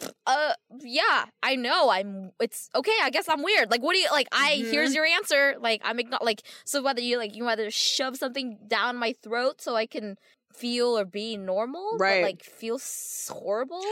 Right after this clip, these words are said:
Speaker 2: Well, but also in my experience, when you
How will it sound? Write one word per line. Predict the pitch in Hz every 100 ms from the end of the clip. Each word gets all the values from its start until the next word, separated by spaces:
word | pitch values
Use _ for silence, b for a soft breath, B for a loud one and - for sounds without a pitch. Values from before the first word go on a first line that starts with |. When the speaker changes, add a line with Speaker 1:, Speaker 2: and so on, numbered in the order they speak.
| B B 403
Speaker 2:
Well, | 453
but | 453 381
also | 508 640 554
in |
my | 269 262
experience, | - - 254 233 220 220 214 - _
when | 196 254 262
you | 294